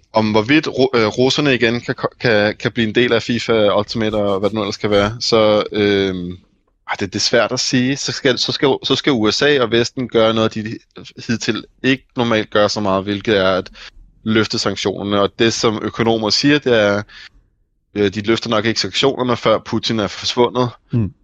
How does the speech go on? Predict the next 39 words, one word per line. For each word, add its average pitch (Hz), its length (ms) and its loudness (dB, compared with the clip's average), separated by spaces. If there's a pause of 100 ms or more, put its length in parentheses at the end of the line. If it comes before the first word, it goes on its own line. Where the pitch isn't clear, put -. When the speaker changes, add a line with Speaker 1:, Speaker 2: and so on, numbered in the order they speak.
(120)
Speaker 1:
Og - 80 -4
den 117 160 2
måde, 113 280 4
som 101 300 -2
Putin, 117 240 -2
han 110 140 0
har 101 120 2
konstelleret 107 600 0
sin 143 240 0
egen 107 260 2
magtkreds, 104 680 0
er, 101 140 4
at 98 180 4
han 110 240 -2
kommer 98 320 -2
ikke 104 120 -2
til 113 100 2
at 98 140 2
forsvinde 92 380 -4
før 95 120 2
om 87 80 -2
lang 95 240 4
tid, 104 180 -6
før 95 140 0
han 101 100 0
selv - 220 2
går, 101 320 2
går 104 180 -2
borte. 92 340 2 (260)
Altså, 104 180 2
han, 101 300 0 (560)
øh, 82 480 2 (440)
og 95 160 4
han, 113 200 -2 (100)
han 131 280 0
bliver 131 160 2
væltet, 110 440 2
eller 95 120 2
han 107 400 -2